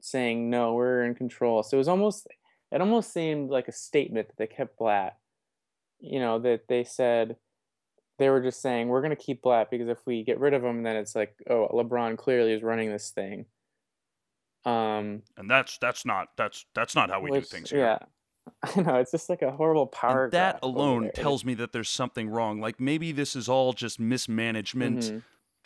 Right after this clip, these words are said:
Speaker 2: and that, you know, we're, what we see on the surface is not really what's going on. But listen, let's just say that we're right, that this is mismanagement. That sounds toxic. That doesn't sound like the San Antonio Spurs.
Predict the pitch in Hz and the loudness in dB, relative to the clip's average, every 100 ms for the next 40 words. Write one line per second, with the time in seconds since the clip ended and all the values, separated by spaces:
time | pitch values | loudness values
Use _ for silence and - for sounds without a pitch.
0 | _ _ _ - 127 123 - 139 131 127 | _ _ _ -6 -2 -2 0 2 2 2
1 | 147 - 127 147 143 151 - 170 139 127 | 0 -2 -2 0 2 0 0 0 0 0
2 | - 139 123 117 117 110 120 - 120 117 | 0 -2 -2 -4 -6 -2 -2 0 -2 -2
3 | 110 110 - 123 117 - - 214 - - | -2 -4 -4 -4 -4 -6 0 0 0 -10
4 | _ - 254 - - 240 208 - - 170 | _ -2 0 0 -2 -4 -2 -4 -4 -2
5 | 139 120 110 - _ _ _ - 151 110 | 0 -2 -6 -12 _ _ _ -2 -2 -4
6 | 110 - 127 143 120 107 113 92 - - | -20 -16 -2 2 2 0 -2 -4 -6 -18
7 | - _ - 127 135 - 123 131 127 - | -18 _ -14 -6 -6 -6 -6 -2 -2 -2
8 | 123 107 92 - 73 - - _ _ _ | -4 -4 -6 -12 -16 -16 -20 _ _ _
9 | _ _ _ _ _ 214 220 - 185 139 | _ _ _ _ _ 0 0 0 0 0
10 | - - 98 - - - _ 196 226 214 | -4 -2 -2 -2 -12 -14 _ -2 0 0
11 | 185 185 165 135 131 - 143 131 120 131 | 0 0 0 0 -2 -4 -2 -2 -2 -4
12 | 120 110 98 - 110 85 53 - - | -2 -2 -4 -4 -4 -4 -8 -12 -16